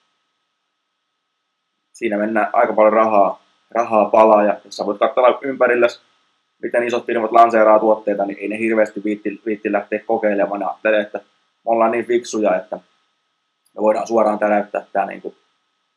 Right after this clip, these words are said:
kansalliseksi tai jopa kansainväliseksi, ja sitten todeta, että eihän sitä hemmetin tullutkaan yhtään mitään. Ja se, mitä tää Laiman teki, tää teki just päinvastoin, elikkä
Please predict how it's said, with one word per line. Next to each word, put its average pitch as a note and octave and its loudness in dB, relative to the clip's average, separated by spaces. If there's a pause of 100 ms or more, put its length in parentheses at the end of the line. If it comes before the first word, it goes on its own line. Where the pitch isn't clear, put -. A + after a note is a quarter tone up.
(160)
kansalliseksi G#2 -2
tai G2+ -2
jopa G#2+ 2
kansainväliseksi, G#2+ 2
ja G2+ -20
sitten G2+ -16
todeta, G2+ -6
että - -10
eihän F#2+ -10
sitä G2+ -20
hemmetin G2 -10
tullutkaan G2+ -6
yhtään G2+ -6
mitään. G#2 -2
Ja G#2 -6 (800)
se, B2+ -8
mitä C3+ -6
tää C#3+ 6
Laiman D3+ 6
teki, C3+ -2
tää C3+ 4
teki C#3 -2
just D3+ -4
päinvastoin, B2 2
elikkä A#2+ -6